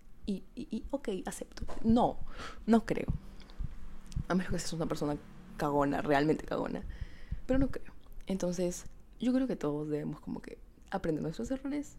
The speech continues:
y a la vez como que hacer lo que queramos sin dañar, sin intentar no dañar al otro, obviamente. Pero si lo hacemos,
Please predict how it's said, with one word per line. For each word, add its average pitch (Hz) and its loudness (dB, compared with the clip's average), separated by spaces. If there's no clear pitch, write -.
y 214 2
a 202 2
la 190 2
vez 196 2
como 226 0
que - -2
hacer 180 -4
lo 180 0
que 202 0
queramos 151 -2
sin - -6
dañar, 175 0
sin - -2
intentar 226 2
no 190 0
dañar 165 -2
al 151 2
otro, 156 0
obviamente. 160 -2
Pero 262 6
si 285 0
lo 285 4
hacemos, 302 2